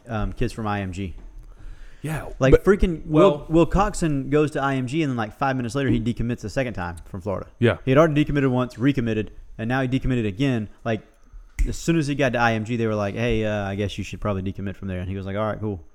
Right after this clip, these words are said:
Speaker 2: Really?
Speaker 1: I don't know how it went exactly, but
Speaker 2: But,
Speaker 1: it's what it
Speaker 2: yeah.
Speaker 1: seems like.
Speaker 2: Yeah, well, the
Speaker 1: We
Speaker 2: thing about I M G is a lot of 'em, now he is, but, like, a lot of those guys are transplants. Like, they're
Speaker 1: Of
Speaker 2: not
Speaker 1: course.
Speaker 2: from Florida.
Speaker 1: Right.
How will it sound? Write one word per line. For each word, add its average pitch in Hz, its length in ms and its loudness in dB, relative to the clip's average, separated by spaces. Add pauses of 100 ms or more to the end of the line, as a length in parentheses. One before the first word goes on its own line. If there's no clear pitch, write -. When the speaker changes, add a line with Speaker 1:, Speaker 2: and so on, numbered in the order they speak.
(300)
Speaker 2:
Really? 120 320 6 (140)
Speaker 1:
I 113 180 0
don't 104 160 0
know 95 80 -2
how 92 220 -2
it 101 60 -6
went 95 120 -4
exactly, 98 420 -2
but 104 120 4
Speaker 2:
But, 120 80 4
Speaker 1:
it's 113 160 4
what 151 80 8
it 135 40 4
Speaker 2:
yeah. 107 60 0
Speaker 1:
seems 143 220 2
like. 85 180 -4 (400)
Speaker 2:
Yeah, 139 280 6 (100)
well, 170 120 4
the 170 100 2
Speaker 1:
We 151 60 8
Speaker 2:
thing 247 160 0
about 247 200 -2
I 151 140 0
M 135 140 -2
G 160 200 -2
is 131 100 0
a 123 60 -4
lot 123 240 2
of 139 80 -2
'em, 123 220 -4
now 120 120 0
he 170 280 2
is, 110 300 0
but, 120 160 0
like, 120 120 0
a 123 80 -2
lot 135 180 6
of 175 80 2
those 147 180 0
guys 123 280 0
are 87 80 -4
transplants. - 840 2
Like, 92 200 -8
they're 123 100 2
Speaker 1:
Of 117 80 0
Speaker 2:
not 120 140 6
Speaker 1:
course. - 180 4
Speaker 2:
from 113 180 0
Florida. 90 540 0
Speaker 1:
Right. 113 240 0